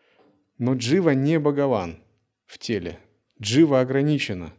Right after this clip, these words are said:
Она Бхагаван на уровне Брахмана. Все это мы знаем, если мы хорошо медитировали над Махаваки и Таттвамаси. И джива не имеет права наслаждаться так, как Бхагаван, пока она сама не слилась с Бхагаваном.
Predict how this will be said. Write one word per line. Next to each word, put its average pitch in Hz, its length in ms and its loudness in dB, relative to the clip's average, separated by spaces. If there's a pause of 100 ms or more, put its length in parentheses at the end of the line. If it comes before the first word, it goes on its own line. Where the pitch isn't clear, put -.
(220)
Она 143 280 0
Бхагаван 135 640 2
на 123 100 0
уровне 135 560 2 (1040)
Брахмана. 113 720 2
Все 170 320 4
это 127 160 0
мы 120 160 2
знаем, 113 380 0
если 117 260 -2
мы 117 140 0
хорошо 123 360 0
медитировали 131 560 0
над 127 160 -2
Махаваки 139 540 0
и 120 40 -4
Таттвамаси. 107 840 -2 (1040)
И 120 200 -8
джива 139 340 2
не 160 240 2
имеет 175 320 2
права 160 260 2
наслаждаться 135 720 0
так, 127 260 -2
как 123 160 -8
Бхагаван, 143 520 4
пока 143 340 4
она 139 160 -2
сама 151 340 -2
не 147 140 0
слилась 131 440 -2
с 104 40 -6
Бхагаваном. 98 720 -2